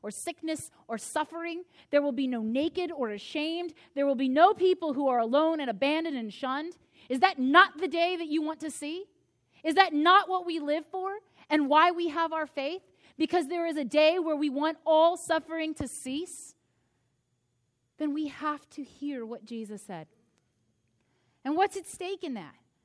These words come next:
I often have conversations with other female clergy,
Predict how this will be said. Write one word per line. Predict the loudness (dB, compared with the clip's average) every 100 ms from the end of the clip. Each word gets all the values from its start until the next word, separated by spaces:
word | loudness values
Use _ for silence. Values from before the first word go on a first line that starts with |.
| _ _ _ _ _ _ _
I | 0
often | 2 0 -4
have | -4 -4
conversations | -4 -4 -4 -6 -6 -8 -8 -8 -10 -14 _ _
with | -4
other | 2 2 2 -2
female | -4 -6 -4 -4
clergy, | -6 -6 -6 -8 -14